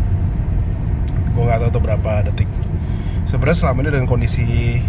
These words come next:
A C nyala, semua stability control nyala pun dapatnya masih di tujuh sekian menjelang delapan lah ya.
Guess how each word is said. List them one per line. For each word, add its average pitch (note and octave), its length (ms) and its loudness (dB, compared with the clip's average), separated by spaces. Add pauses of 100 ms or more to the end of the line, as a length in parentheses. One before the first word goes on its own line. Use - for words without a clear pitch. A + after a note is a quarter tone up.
(280)
A A#2+ 100 0
C - 140 0
nyala, A#2 500 2 (640)
semua - 240 0
stability A2 400 0
control A2+ 240 0
nyala G#2+ 240 2
pun C#3+ 240 -2 (640)
dapatnya - 400 0
masih - 180 0
di G#2 460 0 (720)
tujuh A2 240 -2
sekian A2 320 -2
menjelang G#2+ 320 0
delapan A2 320 0
lah G2+ 120 -2
ya. G#2 140 -2